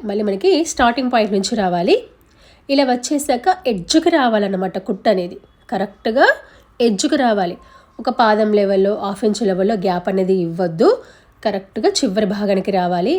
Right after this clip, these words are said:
మీకేం డౌట్ వస్తే మధ్యలో ఒకసారి ఆపి సరిచూసుకోండి కరెక్ట్గా వస్తుందా లేదా అని చెప్పేసి. ఓకేనా? ఇలా చివరి భాగాన రావాలన్నమాట. ఇలా మనకి కుట్టేటప్పుడు కూడా కరెక్ట్గా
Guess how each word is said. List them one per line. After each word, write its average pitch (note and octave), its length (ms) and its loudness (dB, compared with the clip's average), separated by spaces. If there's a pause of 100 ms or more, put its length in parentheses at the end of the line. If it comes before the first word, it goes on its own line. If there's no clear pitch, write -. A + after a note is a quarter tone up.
(160)
మీకేం A#3+ 360 -2
డౌట్ G3 240 0
వస్తే D#4+ 220 0 (500)
మధ్యలో G3+ 380 0
ఒకసారి C4+ 240 -6 (180)
ఆపి G3 220 0 (480)
సరిచూసుకోండి C#4 720 0
కరెక్ట్గా A3 480 -2
వస్తుందా G3+ 500 -2
లేదా F3+ 220 0
అని B3 140 -10
చెప్పేసి. F#3+ 400 -4 (1160)
ఓకేనా? A3+ 320 -2
ఇలా G3+ 120 -2 (140)
చివరి B3 360 -2
భాగాన G#3 300 0
రావాలన్నమాట. F#3 440 -2 (1300)
ఇలా C#4 200 0
మనకి C4 260 -4
కుట్టేటప్పుడు G3 640 -2
కూడా F3+ 180 0 (500)
కరెక్ట్గా B3+ 440 0